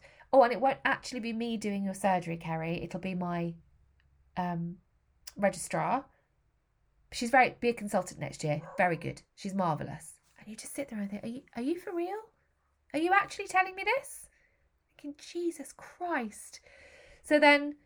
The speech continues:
in she came. Now, I have to say, actually, she was a really, really lovely woman, but she wasn't Mister Ferguson.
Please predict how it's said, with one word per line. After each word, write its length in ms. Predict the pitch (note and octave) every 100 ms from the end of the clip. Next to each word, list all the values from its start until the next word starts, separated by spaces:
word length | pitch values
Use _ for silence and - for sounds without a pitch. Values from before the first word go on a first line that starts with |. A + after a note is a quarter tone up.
| _ _
in 180 | B3+ A#3
she 160 | A3+ A3+
came. 400 | A#3+ G#3 - -
Now, 160 | B3 B3+
I 60 |
have 180 | C4 C4+
to 100 | C4
say, 240 | - G3 -
actually, 680 | G#3+ - E3+ E3 E3+ - _ -
she 200 | - B3
was 160 | A#3+ A#3+
a 60 |
really, 540 | G#3 G3 F#3+ G3 F#3+ - -
really 280 | E3 E3
lovely 280 | E3 E3 D#3+
woman, 420 | F#3+ F#3 - C#3 - - - _ _ _
but 120 | A3 -
she 140 | A#3
wasn't 380 | A3+ B3 B3 G#3
Mister 200 | G#3+ G3
Ferguson. 580 | G#3+ G#3 E3+ E3+ E3